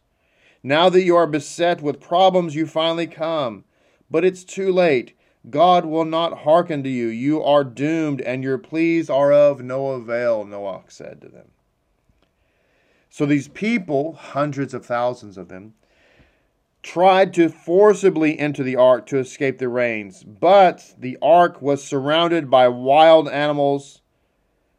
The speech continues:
who drove them away, and of course, they met their death. Now, this is exactly,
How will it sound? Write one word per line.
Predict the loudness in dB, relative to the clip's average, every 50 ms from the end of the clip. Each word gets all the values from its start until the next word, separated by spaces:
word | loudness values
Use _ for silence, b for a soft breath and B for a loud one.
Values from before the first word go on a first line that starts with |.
| _ -10
who | -8 -8
drove | -8 -10 -8 -2 0 2 2 0 0 -4
them | -6 -6
away, | -6 -6 -4 -4 -2 -2 -4 -4 -6 -10 -12 -16 _ _ _ _ _ _ _ _ _ _ _ _ _ _ _
and | -14 -14 -12 -12 -12 -14
of | -16 -18 _
course, | _ -16 -14 -14 -14 -14 -16 -18 _ -20 -20 _ _ _ _ _ _ _ _ _ _ _
they | -20 -20
met | -18 -16 -18 -18 -18 -18
their | -20 -20
death. | -20 -20 -20 -20 -20 _ _ _ _ _ _ _ _ _ _ _ _ _ _ _ _ _ _ _ _ _ _ _ _ _ _ _ _ _ _ _ _ _
Now, | -14 -12 -10 -10 -8 -10 -12 -14 _ _ b b b b b b
this | -14 -14 -14 -14
is | -16 -18
exactly, | -18 -12 -8 -6 -4 -4 -6 -6 -10 -14 -14